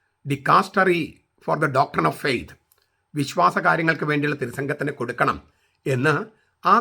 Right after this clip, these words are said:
കോടതിയുടെ ഉത്തരവിൽ, ആദ്യത്തെ ഉത്തരവിലും രണ്ടാമത്തെ ഉത്തര-, ഉത്തരവിലും പറഞ്ഞിട്ടുണ്ട്. അപ്പോൾ ഇതെന്തുകൊണ്ടാണ് ഇങ്ങനെ ഈ വിശ്വാസ തിരുസംഘത്തിന് കേസ് റഫർ ചെയ്യണം എന്ന് പറഞ്ഞത്?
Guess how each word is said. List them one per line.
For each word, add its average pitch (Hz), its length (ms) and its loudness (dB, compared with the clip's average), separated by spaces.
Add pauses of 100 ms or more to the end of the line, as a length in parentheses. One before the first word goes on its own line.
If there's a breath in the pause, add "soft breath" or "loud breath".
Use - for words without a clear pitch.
കോടതിയുടെ 156 460 2 (200)
ഉത്തരവിൽ, 151 340 4 (100)
ആദ്യത്തെ 139 300 2
ഉത്തരവിലും 175 400 2 (380 soft breath)
രണ്ടാമത്തെ 185 460 2
ഉത്തര-, 151 220 -4 (100)
ഉത്തരവിലും 135 440 0
പറഞ്ഞിട്ടുണ്ട്. 104 440 -8 (640)
അപ്പോൾ 196 140 6
ഇതെന്തുകൊണ്ടാണ് 180 680 0 (440)
ഇങ്ങനെ 151 340 0 (680)
ഈ 143 100 -2 (220)
വിശ്വാസ 226 400 -2 (160)
തിരുസംഘത്തിന് 147 600 -2 (600)
കേസ് 156 380 2 (180)
റഫർ 165 260 0 (140)
ചെയ്യണം 156 340 0 (200)
എന്ന് 123 200 -4 (440)
പറഞ്ഞത്? 117 400 -2